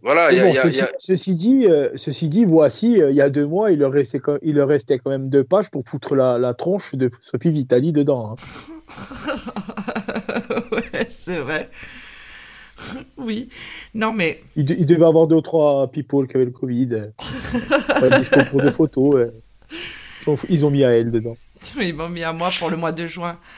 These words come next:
Speaker 3: Non, mais, euh... Non, mais après, bon, mais c'est que ça intéresse les gens,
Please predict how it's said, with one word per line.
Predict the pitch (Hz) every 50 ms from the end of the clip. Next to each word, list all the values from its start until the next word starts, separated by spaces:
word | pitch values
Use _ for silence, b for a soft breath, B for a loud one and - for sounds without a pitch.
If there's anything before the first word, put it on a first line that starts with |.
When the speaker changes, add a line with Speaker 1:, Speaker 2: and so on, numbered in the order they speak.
| B B B -
Speaker 3:
Non, | 202 233 240 247
mais, | 214 185 180 185 -
euh... | - 185 185 180 175 170 170 170 175 170 - - 131 - - - - - - _ _ _ - - - - - - _ _ _ _ _ _ B B B B B B B B B B B B B -
Non, | 175 170 160
mais | 143 131 113 -
après, | - 131 139 - - 185 190 185 170 139 113 95 123 123 123 -
bon, | 170 143 120 - _ _ _ _
mais | - 147 147 147
c'est | 151 - - 180
que | -
ça | - 185
intéresse | 170 170 170 175 247 233 330 339 330 - 180
les | 160 165 160
gens, | 156 160 151 147